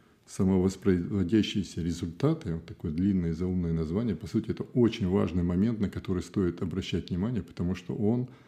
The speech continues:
наводит на мысль о развитии, а без,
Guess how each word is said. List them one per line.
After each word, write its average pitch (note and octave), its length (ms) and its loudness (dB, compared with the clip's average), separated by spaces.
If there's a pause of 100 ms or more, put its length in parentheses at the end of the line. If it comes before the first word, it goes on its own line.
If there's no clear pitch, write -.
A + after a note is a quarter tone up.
(360)
наводит F#2+ 580 4
на F2+ 80 2
мысль F#2 460 2
о G#2 80 -4
развитии, F2 640 -2 (800)
а F#2 100 -2
без, E2+ 240 -4